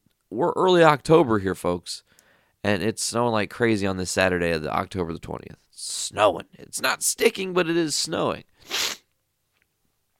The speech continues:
I'm like, "Okay, what the fuck is gonna go on with this day? Why are we getting snow? Why did that tree almost fall on us? Like,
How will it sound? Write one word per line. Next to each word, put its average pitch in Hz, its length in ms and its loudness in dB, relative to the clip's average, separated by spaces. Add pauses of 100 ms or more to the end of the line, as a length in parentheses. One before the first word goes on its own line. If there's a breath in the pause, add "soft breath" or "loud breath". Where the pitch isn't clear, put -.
(400)
I'm 92 100 -10
like, 87 220 -4
"Okay, - 420 -8 (840 soft breath)
what 104 360 0
the 151 80 -4
fuck - 600 0 (540)
is 87 180 -4
gonna 90 260 -2
go 82 240 -2
on 80 420 -6
with 85 200 -8
this 76 200 -10
day? 58 280 -8
Why 95 320 -2
are 127 120 4
we 110 140 -2
getting 82 240 -6
snow? 120 460 2
Why 95 260 2
did 85 140 -4
that - 200 -10
tree 135 280 0
almost 120 400 2
fall 107 260 2
on 104 140 -2
us? 101 320 -4
Like, 76 360 -6